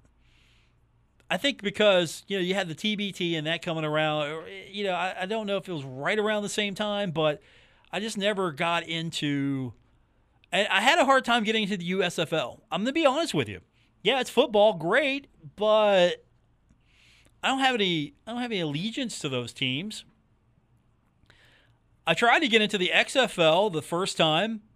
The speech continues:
and I thought, "Okay, that's cool," because, again, you know, Vince McMahon. Yeah, this was pre-Hush Money,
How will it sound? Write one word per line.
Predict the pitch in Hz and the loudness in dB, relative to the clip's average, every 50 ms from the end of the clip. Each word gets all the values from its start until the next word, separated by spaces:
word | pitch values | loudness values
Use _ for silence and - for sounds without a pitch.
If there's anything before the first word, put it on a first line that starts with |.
| _ _ _ _ _ _ _ _ _ _ _ - | _ _ _ _ _ _ _ _ _ _ _ 2
and | 220 247 226 226 226 208 | 6 8 8 8 8 6
I | 208 220 | 4 2
thought, | 240 262 254 254 | 4 4 4 4
"Okay, | 269 262 294 254 247 | 4 4 4 6 6
that's | 254 269 262 | 6 4 4
cool," | - - 233 | 2 0 -2
because, | 214 202 240 247 240 214 202 | 0 4 4 6 6 6 4
again, | 180 220 254 262 254 233 165 147 139 131 135 135 135 135 139 - _ _ _ _ _ _ _ _ _ _ | 0 -2 -2 -2 -2 -2 0 0 0 0 0 0 -2 -4 -8 -12 _ _ _ _ _ _ _ _ _ _
you | 175 185 | -8 -4
know, | 208 185 | -2 -2
Vince | 151 135 139 170 180 185 - | -2 0 2 2 2 0 -2
McMahon. | - 160 147 - 127 127 131 135 135 139 139 139 135 131 - _ _ _ _ _ _ _ _ _ _ _ _ | -4 -6 -6 -4 -2 -2 0 0 0 0 0 -2 -4 -6 -12 _ _ _ _ _ _ _ _ _ _ _ _
Yeah, | - 156 160 151 | -4 -2 0 0
this | 147 165 196 - | 0 -2 -2 -2
was | 220 190 - | -2 -4 -4
pre-Hush | - - - - 170 160 160 160 160 165 160 156 147 139 _ _ _ _ _ - 156 160 165 - - | -8 -12 -10 -6 -2 0 0 2 2 2 0 0 -2 -6 _ _ _ _ _ -2 -2 0 0 -2 -2
Money, | 165 160 160 165 165 165 170 165 | -2 -2 -2 -2 -4 -4 -6 -8